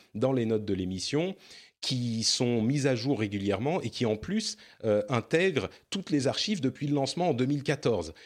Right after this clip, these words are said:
Donc, euh, ça, c'est assez marrant. On peut aller retrouver les, euh, les goty, la liste des, des goty, euh, pour nous, les jeux à, qu'on attendait sur l'année suivante, et cetera, ce genre de choses.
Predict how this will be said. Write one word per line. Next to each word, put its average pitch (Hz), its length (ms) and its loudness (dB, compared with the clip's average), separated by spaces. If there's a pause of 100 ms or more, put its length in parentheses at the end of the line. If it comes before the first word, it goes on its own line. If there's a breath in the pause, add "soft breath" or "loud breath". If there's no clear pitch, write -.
(160 loud breath)
Donc, 107 320 0
euh, 107 200 4
ça, 135 160 2
c'est - 160 2
assez 101 180 0
marrant. 92 220 0
On 123 100 0
peut 104 140 -4
aller 92 120 0
retrouver 101 520 0
les, 101 340 2
euh, 87 160 0 (460 loud breath)
les 110 160 2
goty, 113 320 0
la 117 120 2
liste 110 280 -2
des, 101 260 2
des 98 160 0
goty, 113 680 0
euh, 92 260 0
pour 101 240 -2
nous, 131 380 2
les 110 160 2
jeux 117 280 2
à, 95 280 -2 (340 loud breath)
qu'on 110 200 0
attendait 117 720 4
sur 98 220 0
l'année 98 400 2
suivante, 123 580 0
et 107 80 -2
cetera, 101 360 -4
ce 98 160 -6
genre 90 160 -4
de 90 80 -2
choses. 139 380 0